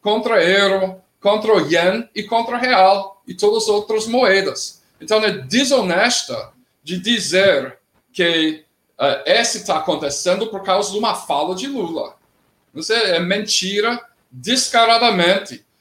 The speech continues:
Nem como eles mentiu pra todo mundo em dois mil e dezesseis e dezessete, do que a, a, o P T tinha gastado todo o dinheiro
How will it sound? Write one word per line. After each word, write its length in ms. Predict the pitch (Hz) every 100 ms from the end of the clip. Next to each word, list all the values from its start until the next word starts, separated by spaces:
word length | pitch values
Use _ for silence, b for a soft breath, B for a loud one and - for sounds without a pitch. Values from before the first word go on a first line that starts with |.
| _
Nem 260 | 160 233 269
como 200 | 262 247
eles 180 | 226 185
mentiu 440 | 208 208 - 214
pra 180 | 208 180
todo 400 | - 214 247 254
mundo 520 | 175 208 214 - - _ _ _
em 120 | 143
dois 400 | 127 175 214 214
mil 160 | 190 170
e 60 | 151
dezesseis 760 | 156 151 - - 160 170 170
e 60 | 135
dezessete, 800 | 143 131 127 - 196 202 - - b _
do 80 | 180
que 460 | 185 196 196 - - _ _
a, 120 | -
a, 640 | 165 160 175 143 151 143 143
o 80 | -
P 180 | 202
T 140 | 196 196
tinha 260 | - 208 -
gastado 680 | 185 196 - 185 185 202 -
todo 320 | 214 254 254
o 40 |
dinheiro 680 | - 208 190 208 190 135